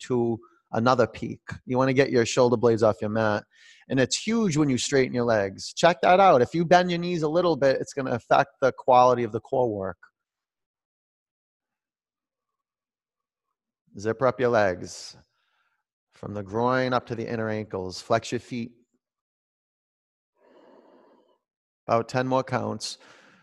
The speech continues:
Make your core work. You don't want your core to ever, um, disengage. It has a firm quality through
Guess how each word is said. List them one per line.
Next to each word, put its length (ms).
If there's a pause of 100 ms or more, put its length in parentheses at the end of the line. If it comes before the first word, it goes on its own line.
(420)
Make 200
your 100
core 300
work. 560 (640)
You 100
don't 180
want 200
your 160
core 380
to 220
ever, 560
um, 440 (240)
disengage. 1040 (540)
It 120
has 260
a 60
firm 380
quality 580
through 520